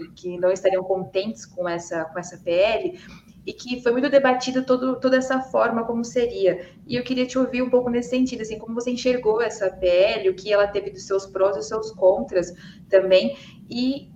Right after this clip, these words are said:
é, ela faz sentido pro, pro Brasil, ela faz sentido pra, pro tamanho do nosso território, pro, pra população brasileira, mas também algumas pessoas até colocavam que ela ainda é menos, como eu posso dizer,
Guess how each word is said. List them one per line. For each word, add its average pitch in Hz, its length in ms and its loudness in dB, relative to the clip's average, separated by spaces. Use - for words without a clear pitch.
é, 214 360 4
ela 208 220 4
faz 262 340 2
sentido 226 760 -4
pro, 185 240 2
pro 196 160 -2
Brasil, 190 560 0
ela 185 200 4
faz 196 180 0
sentido 190 580 -4
pra, 175 760 0
pro 185 100 -2
tamanho 190 460 2
do 208 60 -6
nosso 190 220 0
território, 185 840 4
pro, 180 180 -4
pra 185 140 -4
população 185 560 -2
brasileira, 185 640 0
mas 220 240 0
também 233 460 0
algumas 202 300 -2
pessoas 220 220 -6
até 214 120 -6
colocavam 226 560 -6
que 226 120 -10
ela 220 160 0
ainda 220 300 0
é 226 640 0
menos, 247 960 4
como - 160 -6
eu 214 60 -4
posso 214 220 -2
dizer, 196 520 -6